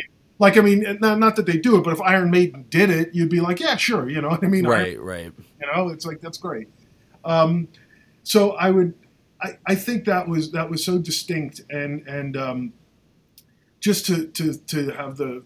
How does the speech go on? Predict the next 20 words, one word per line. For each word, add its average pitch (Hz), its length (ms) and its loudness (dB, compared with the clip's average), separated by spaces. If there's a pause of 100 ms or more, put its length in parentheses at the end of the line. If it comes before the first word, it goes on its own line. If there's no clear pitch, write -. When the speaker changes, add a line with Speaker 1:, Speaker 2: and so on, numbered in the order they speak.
(120)
Speaker 1:
the 135 220 -10
fortitude 160 580 -6
to 131 60 -12
put - 240 -10
that 147 180 -6
together, 139 580 -4
and, 117 200 -12 (340)
and, 127 340 -12
uh, 131 260 -10
you 202 120 -4
know, 180 100 -2
it 175 80 -2
just, 180 240 -6
it, 196 200 -6
it 185 40 -8
was 190 100 -6
just 170 220 -10
an 175 80 -4
amazing 156 460 -4
thing. 151 280 -4